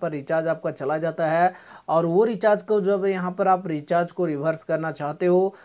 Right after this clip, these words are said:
यानी कि रॉन्ग रिचार्ज को यहाँ पर राइट नंबर पे जब आप यहाँ पे ट्रांसफ़र करना चाहते हो,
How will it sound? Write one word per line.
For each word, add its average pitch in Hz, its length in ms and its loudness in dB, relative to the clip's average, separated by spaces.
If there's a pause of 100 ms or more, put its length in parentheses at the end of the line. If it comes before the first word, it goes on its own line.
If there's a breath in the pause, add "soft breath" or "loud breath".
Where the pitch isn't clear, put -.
(160 loud breath)
यानी 226 180 0
कि 233 120 0
रॉन्ग 185 280 2
रिचार्ज 202 380 0
को 208 120 2
यहाँ 190 160 2
पर 185 180 -2
राइट 175 280 0
नंबर 180 260 0
पे 180 160 -6
जब 180 200 0
आप 175 220 -2
यहाँ 160 160 -6
पे 180 140 -6
ट्रांसफ़र 139 460 -6
करना 170 260 -4
चाहते 160 300 -4
हो, 185 280 2